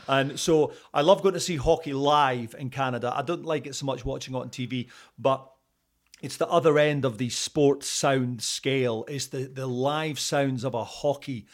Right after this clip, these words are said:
game are incredible. The slamming into the boards, the, the, uh, the, the puck on the ice is just absolutely fantastic. So no, I'd, in terms of sport, sport here, I'd always, uh, I'd always go hockey over, um, uh, bas-, uh, over baseball. But in Toronto,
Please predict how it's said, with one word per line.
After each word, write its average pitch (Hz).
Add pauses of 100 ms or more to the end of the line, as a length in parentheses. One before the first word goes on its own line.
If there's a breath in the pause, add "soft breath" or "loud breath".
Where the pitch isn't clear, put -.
(340 loud breath)
game 127
are 131
incredible. 131
The 127
slamming 143
into 139
the 123
boards, 135
the, 127 (280 loud breath)
the, 127
uh, 120
the, 127
the 131
puck 139
on 127
the 123
ice 131
is 113
just -
absolutely 120
fantastic. 107
So 120 (260 loud breath)
no, 151
I'd, 151
in 165
terms 185
of 160
sport, 151
sport 151
here, 139
I'd 135
always, 139 (380 loud breath)
uh, 135
I'd 151
always 143
go 131
hockey 180
over, 135 (300 soft breath)
um, 131
uh, 131 (160)
bas-, 147
uh, 147
over 135
baseball. 165
But 170
in 147
Toronto, 151